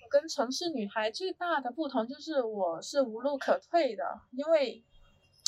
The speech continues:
这就是一个很明摆着的事实，你逃离了自己的原生环境，然后你进入到一个陌生领域，你往前也是困难，往后也是困难。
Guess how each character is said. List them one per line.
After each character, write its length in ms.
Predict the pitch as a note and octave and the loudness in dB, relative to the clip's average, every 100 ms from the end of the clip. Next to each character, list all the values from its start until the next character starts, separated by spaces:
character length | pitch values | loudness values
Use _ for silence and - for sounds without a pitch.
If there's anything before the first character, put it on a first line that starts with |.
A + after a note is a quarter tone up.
| - _ _ | -8 _ _
这 120 | - F4 | -10 -6
就 120 | E4+ | -4
是 200 | E4+ D#4 | -2 -2
一 40 | B3+ | 4
个 140 | D4+ | 4
很 320 | C#4+ F#3+ C#3 - - | 4 0 -6 -14 -6
明 240 | G3+ B3+ | -4 2
摆 160 | C4 F#3 | 4 4
着 120 | F3+ | 0
的 140 | F3+ | 0
事 180 | - C#4 | 0 -2
实， 380 | - - - - - - - _ | -2 -6 -6 -8 -12 -18 -20 _
你 260 | A3+ G3+ - - | -2 -2 -4 -8
逃 240 | - G3+ | -2 -2
离 100 | A3+ A#3+ | -2 -2
了 140 | A3 | -4
自 160 | G#3 C4 | -4 -8
己 160 | A#3+ | -6
的 400 | G#3+ F#3+ E3+ - G#3 | 0 2 2 -2 -8
原 160 | G#3 A3 | -8 0
生 200 | C4 C4 | 2 2
环 260 | A3+ F3 G3+ | 0 -2 -2
境， 300 | - C4 G#3+ - _ _ | -2 -2 -4 -12 _ _
然 140 | - C#4 | 2 2
后 40 | |
你 120 | C4+ | 2
进 200 | - C#4 | -4 -6
入 140 | C4+ C4 | -4 2
到 160 | B3+ | 2
一 80 | A3 | 0
个 140 | G3+ | -4
陌 180 | B3+ C4 | -2 -4
生 260 | A#3 A3+ A3 | -4 -6 -6
领 280 | G3 E3 G3+ | -8 -8 -10
域， 240 | A3+ - _ _ _ _ _ _ _ | -10 -12 _ _ _ _ _ _ _
你 160 | G#3+ G#3+ | -10 0
往 200 | G3+ G3 | 0 0
前 460 | - G#3 G3 G#3 | -2 0 0 -2
也 100 | A3 | -2
是 140 | G3+ C4+ | -2 0
困 240 | - C4 | 2 2
难， 300 | G3 F3+ G3 | 2 0 0
往 200 | G#3+ F#3+ | 0 0
后 220 | - C#4 | 2 2
也 160 | B3 G3 | 2 -2
是 140 | A3 | -6
困 240 | A#3 B3+ | -4 -2
难。 100 | G#3+ | -2